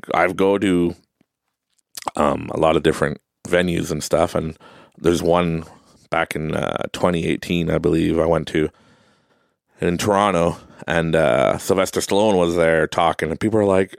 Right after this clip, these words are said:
when they open the floor for questions, it's kind of annoying, but everybody that asked the question is like, "Tell me exactly what you did. I wanna be a famous actor too, and writer. Tell me what you did, and I'll do it." And he, <laughs> he could tell he's getting frustrated. He's like, Look, doesn't matter what I tell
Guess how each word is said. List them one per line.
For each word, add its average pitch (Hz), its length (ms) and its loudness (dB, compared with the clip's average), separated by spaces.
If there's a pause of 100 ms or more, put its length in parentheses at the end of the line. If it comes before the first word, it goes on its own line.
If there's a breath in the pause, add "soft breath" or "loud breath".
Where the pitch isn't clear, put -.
(360)
when 90 200 -2
they 82 60 2
open 85 180 0
the 80 60 0
floor 85 220 0
for - 120 -4
questions, 82 460 -2
it's - 60 -10
kind - 120 0
of - 40 0
annoying, 78 440 0
but 80 120 0
everybody 107 360 2
that 104 180 0
asked 110 120 -6
the - 60 -14
question 120 240 -4
is 92 60 -4
like, 92 160 0 (340 soft breath)
"Tell 254 220 0
me 262 120 2
exactly 247 380 0
what 226 140 0
you 247 80 2
did. 185 120 2
I 208 100 2
wanna 240 260 2
be 196 160 0
a 190 60 2
famous 214 460 0
actor 220 440 -2 (300 soft breath)
too, 240 320 2
and 147 180 0
writer. 127 460 0 (280 soft breath)
Tell 294 180 0
me 302 80 2
what 285 120 2
you 285 80 2
did, 214 160 0
and - 60 2
I'll - 100 2
do 226 220 0
it." - 120 -2 (500 soft breath)
And 101 100 0
he, 175 160 4
<laughs> - 180 -2
he 113 100 0
could - 100 -8
tell 101 160 0
he's 85 140 2
getting 65 200 0
frustrated. 85 360 2
He's 82 100 2
like, 80 180 0
Look, 104 260 0
doesn't 120 220 0
matter 104 200 2
what 95 340 0
I - 100 2
tell - 220 -2